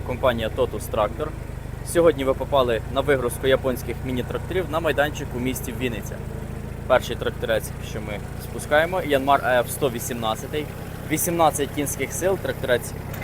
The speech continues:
короткої бази в дуже гарній комплектації. У нас тут буде підсилювач керма, реверс, коробка передач звичайна механічна, оберт на місці, боковий циліндр з боковим плаваючим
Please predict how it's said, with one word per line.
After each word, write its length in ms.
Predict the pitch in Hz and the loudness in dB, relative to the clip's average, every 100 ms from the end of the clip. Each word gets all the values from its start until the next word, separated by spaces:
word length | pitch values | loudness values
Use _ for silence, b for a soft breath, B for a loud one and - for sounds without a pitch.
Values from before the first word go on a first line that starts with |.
| - | 0
короткої 400 | 151 143 - 135 | 4 4 4 4
бази 280 | 127 170 165 | 6 6 6
в 80 | 131 | 0
дуже 300 | 143 151 143 | 0 4 6
гарній 300 | 127 127 131 | 6 4 0
комплектації. 720 | 135 - 131 120 104 - - - - - - - 117 | -2 -2 0 2 2 0 -6 -6 -6 -6 -6 -6 -4
У 20 | |
нас 120 | 113 | -4
тут 140 | 117 - 113 | -4 -4 -2
буде 200 | 113 107 - - - - - - - - | 0 -2 -4 -6 -6 -6 -4 -4 -4 -4
підсилювач 520 | - 156 135 131 - | 0 2 6 4 4
керма, 480 | 131 120 139 160 135 - | -2 0 0 -2 -4 -4
реверс, 560 | 117 139 151 120 107 - - - | 2 4 4 2 -2 -10 -6 0
коробка 320 | 131 123 127 | 2 2 0
передач 380 | 135 127 127 123 - - | 0 6 6 4 -2 -6
звичайна 480 | 131 - 127 117 | -6 0 0 0
механічна, 560 | 113 113 123 165 - 127 - - - - - - - - | -4 -4 -4 -4 -8 -10 -10 -12 -14 -14 -14 -14 -12 -2
оберт 300 | 139 127 - | 0 2 0
на 80 | 131 | -2
місці, 380 | 160 165 - 139 | -2 -4 -4 -6
боковий 380 | 127 143 135 131 | -6 -2 -2 0
циліндр 400 | 147 175 165 143 | -2 -4 -4 -4
з 100 | 143 | -6
боковим 280 | 143 151 135 | -6 -6 -2
плаваючим 420 | 143 135 131 127 | -2 -2 -4 -6